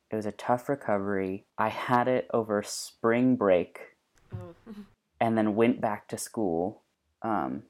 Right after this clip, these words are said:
Speaker 1: and my campus has no accessibility. It's just walking up and down hills, um, literally in the Appalachian Mountains.
Speaker 2: <laughs> Yeah.
Speaker 1: And I kind of reached this, like,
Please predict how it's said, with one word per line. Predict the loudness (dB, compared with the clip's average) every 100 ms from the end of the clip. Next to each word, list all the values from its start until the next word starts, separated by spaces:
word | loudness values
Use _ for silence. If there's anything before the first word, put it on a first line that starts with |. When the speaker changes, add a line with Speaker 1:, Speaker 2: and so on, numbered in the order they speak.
| _
Speaker 1:
and | -2
my | -2
campus | 0 0 0 -2
has | -2 -2
no | 0 4 4 4
accessibility. | 2 0 2 0 0 0 -4
It's | -6
just | 0 6 6 4
walking | 4 4 4 -4 -4 -6 -4
up | -4 -4
and | -2
down | -4
hills, | -4 -6 -8 -10 -20 _ _ _ _ -6
um, | -4 -2 0
literally | 4 4 6 4
in | 2
the | 0
Appalachian | 0 0 0 -4
Mountains. | -6 -6 -10 _
Speaker 2:
<laughs> | _ _ -10
Yeah. | -8 -8 -12 _ -4
Speaker 1:
And | -2 0 0 0 -2 -6 -12 _ _ _ _ _ _ 0
I | 4 6 4 2 0 -4 -8 _ _ _ -8
kind | 0 2
of | 2 -2
reached | -4 -4 -8 -12 -6
this, | -2 -2 -4 -14 -16 -20 _ _ _ _ _ _
like, | -4 -2 -4 -16